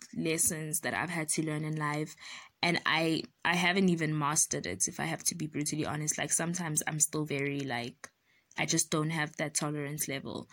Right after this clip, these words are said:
But I feel like I'm better than I was when I was younger. When I was younger, I was the most impatient human on earth. It wasn't even cute. Like, no, it was just a no from me.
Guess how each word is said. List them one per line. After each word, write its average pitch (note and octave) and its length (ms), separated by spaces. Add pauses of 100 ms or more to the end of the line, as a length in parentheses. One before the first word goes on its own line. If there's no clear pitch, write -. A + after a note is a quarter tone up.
(420)
But E3+ 400
I E3+ 80
feel G3+ 160
like G3+ 160
I'm F3 200
better G3 560 (1300)
than F3 220
I E3+ 80
was D#3+ 180
when F3 120
I D#3+ 40
was E3 100
younger. D#3+ 200
When D#3+ 100
I E3+ 60
was E3 100
younger, E3+ 160
I D3 80
was E3 120
the D#3+ 80
most D#3 200
impatient D#3+ 380
human D3+ 260
on - 120
earth. D#3 200
It E3+ 100
wasn't E3 260
even D#3+ 180
cute. E3 400 (540)
Like, D#3+ 460
no, D#3 720
it F3+ 120
was E3+ 180
just - 260
a E3 60
no D3+ 220
from D#3 360
me. D3 480